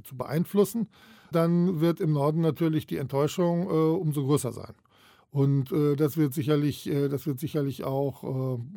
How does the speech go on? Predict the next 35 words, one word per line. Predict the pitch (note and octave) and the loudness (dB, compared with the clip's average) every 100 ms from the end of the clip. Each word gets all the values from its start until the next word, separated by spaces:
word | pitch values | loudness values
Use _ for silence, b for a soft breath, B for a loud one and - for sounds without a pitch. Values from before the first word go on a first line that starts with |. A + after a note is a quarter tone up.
| G3 | -8
Boko | D#3 C#3 C3+ | -8 -4 -4
Haram | C3 C3+ | -2 -4
unter | C3 | -6
Umständen | B2+ - C3+ | -8 -8 -6
neue, | C3+ C3 C3 B2+ - B2+ A#2+ G#2+ | -4 -4 -2 -4 -4 -6 -8 -8
äh, | |
Anhänger | C#3 C#3 A2+ | -8 -8 -8
zutreiben. | - - - F#2+ F#2 - B B B B - G#3 F#3 F#3+ D#3+ | -12 -18 -14 -14 -14 -18 B B B B -16 -14 -12 -6 2
Man | F3 E3 | 6 6
hat | G#3+ - F#3+ C#3 | 4 -2 -12 -10
bis | E3+ D#3 F#3+ | -2 0 4
jetzt | G3+ | 4
vor | - E3+ | 4 2
jeder | D#3+ G3+ F#3+ | 4 6 6
Wahl | E3 E3+ F3 | 6 4 4
immer | F3 F#3 | 4 4
die | E3+ | 4
Hoffnung | F3 - F3 | 2 2 2
gehabt, | D#3+ D#3 - | 4 4 2
dass | C#3 | -2
sich | D3+ | -2
zum | D3 | -4
Positiven | - F3 F#3+ - G3+ F#3+ | -2 0 -2 0 2 4
was | F3+ F3 | 4 4
ändert. | F3+ F#3+ F#3 D#3+ G3+ | 2 6 6 4 -2
Äh, | E3 F3+ | -2 0
bis | E3+ D#3+ D3+ | -4 -4 -2
jetzt | E3 F3 | -2 -2
ist | D#3 | -4
es | |
nicht | D#3+ - | -4 -4
wirklich | C#3+ D#3+ | -6 -4
eingetreten. | C#3+ C3+ - F#2 - G2 | -4 -4 -6 -14 -14 -18
Von | - B2+ | -10 -6
daher, | A#2+ C3 C#3+ C#3+ C3+ A2 D3 C#3 | -2 -2 0 0 -2 -4 -4 -4